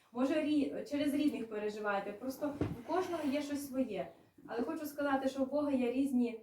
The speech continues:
терміни на відповідь на вашу молитву. В когось вони бувають сьогодні, в когось бувають за хвилину зразу, а в когось бувають і роки.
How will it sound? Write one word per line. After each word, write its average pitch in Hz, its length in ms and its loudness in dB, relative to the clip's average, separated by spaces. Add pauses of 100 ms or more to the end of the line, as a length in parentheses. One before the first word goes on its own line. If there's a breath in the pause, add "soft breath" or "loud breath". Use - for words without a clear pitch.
(180)
терміни 247 720 2
на 220 380 -2
відповідь 277 380 0
на 240 100 0
вашу 240 340 -2
молитву. 185 480 -6 (400 soft breath)
В - 40 -20
когось 302 280 0
вони 277 180 4
бувають 254 440 2
сьогодні, 262 720 0 (280)
в - 40 -20
когось 269 200 4
бувають 262 380 4
за 262 100 2
хвилину 269 480 4
зразу, 208 380 0
а 220 80 -4
в 220 100 -8
когось 254 180 2
бувають 226 560 -2
і 220 40 -12
роки. 214 480 -6